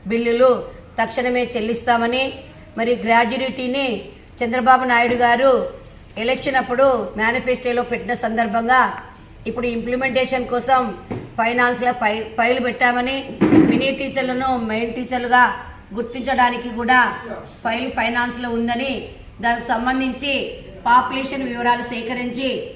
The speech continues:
త్వరలోనే మినీ సెంటర్లన్నింటినీ మెయిన్ టీచర్లుగా గుర్తిస్తామని, మరి విధుల్లో చనిపోయిన అంగన్వాడీ టీచర్లకు, హెల్పర్లకు, మినీ టీచర్లకు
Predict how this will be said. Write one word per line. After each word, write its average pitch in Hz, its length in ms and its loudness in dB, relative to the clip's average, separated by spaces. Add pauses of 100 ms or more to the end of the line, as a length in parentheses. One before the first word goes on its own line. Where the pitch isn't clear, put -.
(240)
త్వరలోనే 262 560 0 (500)
మినీ 254 220 -4
సెంటర్లన్నింటినీ 240 920 -4 (680)
మెయిన్ 247 240 -4
టీచర్లుగా 247 440 -2 (100)
గుర్తిస్తామని, 247 720 -2 (520)
మరి 254 180 -2
విధుల్లో 269 400 -2
చనిపోయిన 254 480 -2
అంగన్వాడీ 254 500 0 (100)
టీచర్లకు, 240 500 -6
హెల్పర్లకు, 240 640 -4
మినీ 240 260 -4
టీచర్లకు 240 600 -4